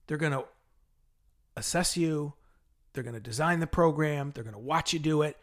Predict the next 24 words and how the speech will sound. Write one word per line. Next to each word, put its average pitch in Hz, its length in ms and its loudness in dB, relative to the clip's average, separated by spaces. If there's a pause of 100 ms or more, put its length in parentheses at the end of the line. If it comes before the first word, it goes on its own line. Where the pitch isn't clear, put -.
(160)
And 208 120 -4
then 247 80 -2
they're, 262 240 -4
ideally, 254 380 2
then 240 180 6
they 277 100 2
can 269 200 0
let 254 160 0
you 277 80 2
go. 311 320 6 (320)
And 233 100 0
you 220 80 2
do 233 140 4
the 247 100 4
workout, 262 560 10 (480)
four 214 220 8
weeks, 240 500 0 (100)
five 214 300 2
weeks, 233 220 -2
six - 260 0
weeks, 247 300 -2
whatever 220 240 4
you 226 100 0
decide. 233 600 4